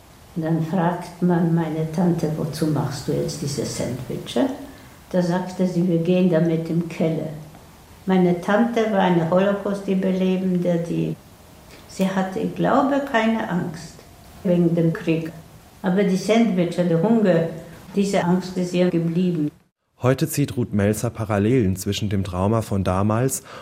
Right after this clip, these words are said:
Speaker 2: und dem Angriff der Hamas auf Israel, fast auf den Tag genau fünfzig Jahre nach dem Jom Kippur-Krieg von neunzehnhundertdreiundsiebzig.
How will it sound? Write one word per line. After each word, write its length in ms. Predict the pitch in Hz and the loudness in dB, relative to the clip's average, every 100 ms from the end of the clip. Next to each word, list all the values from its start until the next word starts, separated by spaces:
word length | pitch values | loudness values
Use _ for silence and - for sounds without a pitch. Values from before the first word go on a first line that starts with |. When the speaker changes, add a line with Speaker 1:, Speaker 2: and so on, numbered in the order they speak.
| - | -6
Speaker 2:
und 140 | 117 | 0
dem 160 | 113 110 | 2 2
Angriff 400 | 107 113 135 - | 0 0 -2 -2
der 160 | 127 107 | -2 0
Hamas 360 | 101 98 98 | 0 0 0
auf 180 | - - | -4 -4
Israel, 600 | 117 113 113 98 104 101 - - | -4 -4 -2 2 2 0 -4 -20
fast 320 | - - 135 120 | -6 -2 0 -2
auf 140 | 120 | -2
den 140 | 123 | -2
Tag 260 | 107 104 110 | -2 -2 0
genau 280 | 127 117 110 | 0 2 0
fünfzig 560 | - 120 117 - 117 | 0 -4 -2 -6 -4
Jahre 280 | 117 107 113 | 0 0 2
nach 220 | 113 113 | 0 0
dem 180 | - 101 | 0 0
Jom 180 | 98 98 | 2 0
Kippur-Krieg 640 | 98 95 - 113 110 127 | -2 -6 -2 -2 0 -4
von 200 | - 123 | -2 -2
neunzehnhundertdreiundsiebzig. 1600 | 101 98 92 107 104 110 - 95 98 107 104 92 - 87 80 - | 0 0 -2 -2 -2 -2 -2 0 0 0 -2 -4 -6 -6 -6 -10